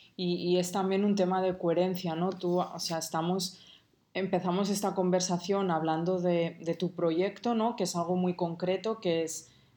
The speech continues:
lencería, eh, para la mujer, o sea, ropa interior para la mujer, pero al final es un proyecto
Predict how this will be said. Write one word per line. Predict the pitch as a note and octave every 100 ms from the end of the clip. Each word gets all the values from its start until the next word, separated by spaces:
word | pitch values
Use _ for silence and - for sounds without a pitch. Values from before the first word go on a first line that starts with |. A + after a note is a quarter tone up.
| _ -
lencería, | E3+ E3+ E3+ D#3+ F3+ G#3 G#3+ -
eh, | F3 E3 D#3+ D#3 D3+ - _ _ _ _ _ _ _
para | D#3 D3+
la | D3+
mujer, | D3+ D3 - G3+ B3
o | A#3+
sea, | - D3+
ropa | D#3+ F3+
interior | F3 F3+ F3 E3+
para | E3+ E3
la | D#3+
mujer, | D#3+ D#3 - F#3 A#3+ - - - _
pero | F#3+ F3
al | E3+
final | - E3+ E3 F3 G3+
es | F#3
un | G3 F3+
proyecto | F3+ E3 E3 F3+ F#3 - A#3+ C4 B3+